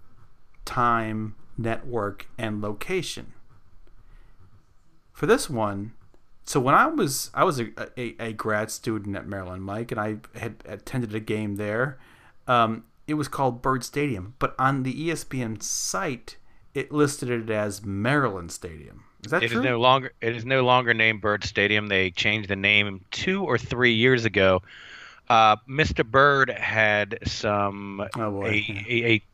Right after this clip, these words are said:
Speaker 2: checkered path. This happened in light of all the Confederate monuments coming down.
Speaker 1: Oh, okay.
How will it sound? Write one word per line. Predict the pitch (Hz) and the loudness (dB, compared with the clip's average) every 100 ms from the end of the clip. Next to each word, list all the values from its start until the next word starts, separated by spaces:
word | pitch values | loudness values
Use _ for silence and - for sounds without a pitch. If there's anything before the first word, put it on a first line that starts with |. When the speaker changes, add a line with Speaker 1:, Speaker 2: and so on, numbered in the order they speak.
| - | 4
Speaker 2:
checkered | - 180 175 131 | 6 6 4 2
path. | 147 131 | 2 4
This | 165 | 4
happened | 190 175 - 151 139 | 6 4 2 -4 -6
in | - 127 | -6 -2
light | 120 127 135 | 4 4 4
of | 120 110 110 | 2 -4 -2
all | 117 117 117 | 4 4 4
the | 113 | 2
Confederate | 107 98 - 117 113 101 | 0 -2 2 2 4 2
monuments | 98 107 120 135 - | 0 0 0 -6 0
coming | 143 143 139 | 0 2 4
down. | 143 147 147 | 4 4 0
Speaker 1:
Oh, | 113 104 | -6 -6
okay. | 104 101 | -6 -8